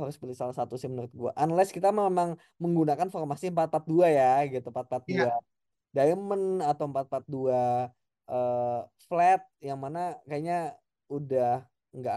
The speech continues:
Speaker 1: akan mungkin dipakai sih, gitu.
Speaker 2: Di sepak bola modern ya. <laughs>
Speaker 1: Yoi, jarang
Speaker 2: I
Speaker 1: banget.
Speaker 2: see. Oke. Nah, terakhir sebagai penutup selalu kita coba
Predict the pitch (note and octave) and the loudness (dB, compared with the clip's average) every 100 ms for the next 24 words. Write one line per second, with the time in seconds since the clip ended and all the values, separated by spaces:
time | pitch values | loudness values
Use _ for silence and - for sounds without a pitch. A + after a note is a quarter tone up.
0 | B2+ C3 B2+ B2+ C3+ B2 D3+ D#3+ C#3 - | -4 -8 -8 -8 -8 -6 -4 -4 -6 -6
1 | C3 B2 A#2 A2 - - - D3+ F3 D#3+ | -6 -6 -8 -16 -16 -20 -10 -6 -4 -2
2 | E3+ E3 E3 E3+ F#3 D#3+ E3 - - G3 | 0 0 0 0 0 0 -4 -8 -12 -8
3 | D#3+ C3 D3 C#3+ C3 B2+ B2+ C#3+ C#3+ _ | -4 -2 0 0 -2 -2 -2 -6 -16 _
4 | C3+ B2 B2+ B2 D#3 D3+ D#3 D3+ - _ | -4 -2 -2 -2 -4 -6 -8 -8 -8 _
5 | _ _ - D#3+ - E3+ C#3 C3 _ - | _ _ -8 -8 -2 -2 -2 -4 _ 0
6 | G#3+ F#3+ G3 G#3+ B3 A#3 F3 D3+ F3+ E3+ | 2 2 2 2 2 0 0 -2 -6 -8
7 | E3+ F3+ F3+ F3+ F#3 G#3 G#3 - E3 F3+ | -6 -6 -6 -6 -4 -4 -6 -6 -2 -2
8 | G3+ G3 F#3 - D#3+ D#3+ D#3 D#3 - D3+ | -4 -6 -12 -6 -2 0 -2 -6 -6 -6
9 | D3 F3 | -4 -4